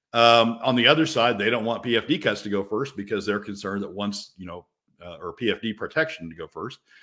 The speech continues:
they're concerned that once P F D, uh, the P F Ds are protected, that people won't vote for the,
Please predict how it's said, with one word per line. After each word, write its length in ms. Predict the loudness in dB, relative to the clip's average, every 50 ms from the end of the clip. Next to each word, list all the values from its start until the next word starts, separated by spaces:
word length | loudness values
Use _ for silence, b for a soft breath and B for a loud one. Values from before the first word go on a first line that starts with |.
| b b b b b _
they're 140 | -6 -6 -6
concerned 360 | -4 -6 -6 -4 -2 -2 -2
that 60 | -4 -4
once 180 | -6 -8 -8
P 160 | -6 -4 -4
F 140 | -4 -4 -4
D, 300 | -8 -8 -6 -6 -6 -6
uh, 100 | -6 -6 -8 -12 _ _ _ _ _ _
the 60 | -14
P 120 | -8 -6 -6
F 80 | -4
Ds 200 | -4 -6 -8 -8
are 40 | -10
protected, 500 | -14 -14 -10 -8 -8 -8 -6 -8 -8 -6 -6
that 120 | -8 -8
people 240 | -8 -10 -8 -6 -6
won't 220 | -6 -6 -6 -6
vote 160 | -6 -8 -8
for 100 | -8 -10
the, 200 | -10 -8 -10 -10